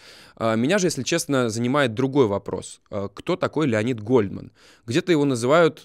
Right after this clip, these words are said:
официальным представителем Дзюбы, где-то его называют агентом. Но на самом деле, учитывая, что Артём Дзюба в последнее время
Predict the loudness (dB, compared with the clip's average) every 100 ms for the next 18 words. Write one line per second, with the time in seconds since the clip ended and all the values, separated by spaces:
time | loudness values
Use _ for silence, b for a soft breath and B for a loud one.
0 | -18 -12 -2 -2 -2 -6 -4 -2 0 -2
1 | -8 -12 -10 -10 -12 -14 -8 -4 -2 -2
2 | -4 -4 -2 0 0 -2 -8 -8 -4 -6
3 | -6 -12 -20 B B B B 0 2 4
4 | 2 0 2 2 2 2 0 -4 -8 -6
5 | -2 -2 -2 0 0 0 -2 -2 -2 -2
6 | -2 -2 -2 -4 -2 -4 -2 2 2 2